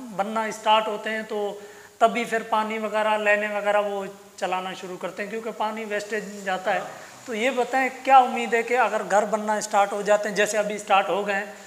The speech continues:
Speaker 1: क्योंकि पाँच से सात घर तो बन ही रहे, तो ये बताएं, जैसे घर बनना start होते हैं तो पानी वगैरह, ये लाइन वगैरह?
Speaker 2: देखिए, पानी की लाइनें डली हुई हैं, चालू अभी नहीं हुआ, लेकिन जब घर बन जाएंगे, लोग आबाद होंगे, तो चालू कर देंगे।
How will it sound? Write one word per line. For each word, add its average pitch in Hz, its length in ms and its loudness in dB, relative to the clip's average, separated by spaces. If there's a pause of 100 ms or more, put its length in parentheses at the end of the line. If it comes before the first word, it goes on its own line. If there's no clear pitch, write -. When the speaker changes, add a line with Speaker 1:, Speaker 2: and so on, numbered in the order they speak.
(180)
Speaker 1:
क्योंकि 202 180 -6
पाँच 202 300 0
से 202 120 -8
सात 196 260 0
घर 190 120 -2
तो 196 140 -8
बन 185 220 0
ही 208 60 -2
रहे, 185 160 0 (880)
तो 202 280 -6
ये 214 160 -2
बताएं, 233 380 -4
जैसे 226 320 2
घर 220 180 6
बनना 247 300 0
start 240 280 4
होते 254 180 -6
हैं 233 80 -8
तो 254 80 -6
पानी 220 380 0
वगैरह, 220 320 0
ये 214 340 -2
लाइन 196 300 -4
वगैरह? 196 260 -4
Speaker 2:
देखिए, 196 640 -16
पानी 165 400 -14
की 185 160 -16
लाइनें 190 320 -14
डली 180 320 -14
हुई 196 100 -18
हैं, 208 160 -16
चालू 165 260 -10
अभी 175 260 -16
नहीं 196 320 -18
हुआ, 175 220 -12 (400)
लेकिन 165 220 -20
जब 175 200 -18
घर 151 180 -14
बन 175 360 -14
जाएंगे, 175 380 -14
लोग 165 260 -18
आबाद 156 320 -12
होंगे, 175 300 -18
तो 165 300 -20
चालू 196 220 -12
कर 190 160 -14
देंगे। 175 360 -18